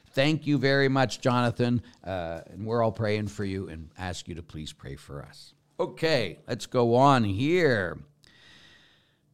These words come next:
Oh, Skip asks, "What do you think of the right age to receive confirmation? Is it best in high school, junior age, when teenagers seem to be most rebellious?" I do.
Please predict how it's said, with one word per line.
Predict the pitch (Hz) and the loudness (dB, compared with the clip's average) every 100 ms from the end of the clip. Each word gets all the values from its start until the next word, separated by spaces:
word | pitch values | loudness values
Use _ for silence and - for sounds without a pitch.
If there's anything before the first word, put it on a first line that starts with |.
| _ - | _ -2
Oh, | 165 185 185 175 165 151 135 123 | 4 8 10 12 10 10 8 6
Skip | 110 - - - 185 - | 2 -4 -4 4 4 4
asks, | 123 127 113 101 123 | 0 2 2 0 2
"What | 185 185 | 2 4
do | 170 | 4
you | 156 | 4
think | 151 165 147 | 4 0 2
of | 139 | 0
the | 127 | 2
right | 131 139 123 | 4 2 2
age | 135 117 | 0 0
to | - | -2
receive | 123 113 - 135 123 | -2 -2 -2 0 0
confirmation? | - 127 123 123 110 120 113 - 80 | 0 0 2 0 0 0 -2 -6 -10
Is | 80 | -10
it | 90 - | -10 -2
best | 131 - 104 | 0 0 -4
in | |
high | 107 131 | -2 -2
school, | - 123 113 | -2 -4 -4
junior | 90 127 123 | -2 0 0
age, | 110 123 98 | -2 -4 -4
when | 101 | -6
teenagers | 92 135 127 113 110 | -2 0 0 -2 -4
seem | - 117 117 | -6 -2 -2
to | 104 | -2
be | 113 | -2
most | 110 110 123 - | -2 0 -2 -2
rebellious?" | 113 95 127 120 82 - - _ _ _ _ - | -4 2 2 2 -4 -12 -18 _ _ _ _ -4
I | 135 175 | 2 2
do. | 170 110 90 85 | 2 -2 -8 -6